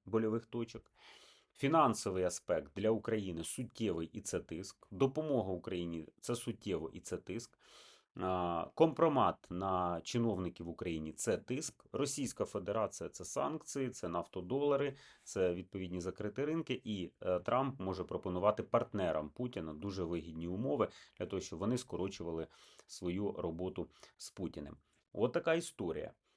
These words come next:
Оце називається сильний президент, оце називається сильна команда, оце називається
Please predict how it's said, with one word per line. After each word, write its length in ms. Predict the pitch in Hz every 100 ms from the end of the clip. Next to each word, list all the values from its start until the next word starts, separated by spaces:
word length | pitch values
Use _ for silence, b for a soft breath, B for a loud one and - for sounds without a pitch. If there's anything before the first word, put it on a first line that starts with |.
| -
Оце 280 | 92 143
називається 580 | 160 139 117 92 78 -
сильний 380 | - 104 104 107
президент, 580 | 104 92 87 - 69 69
оце 180 | 80 95
називається 440 | 87 90 85 -
сильна 300 | - 87 85
команда, 520 | - 95 123 143 92 -
оце 240 | 92 104
називається 640 | 95 92 92 87 - 90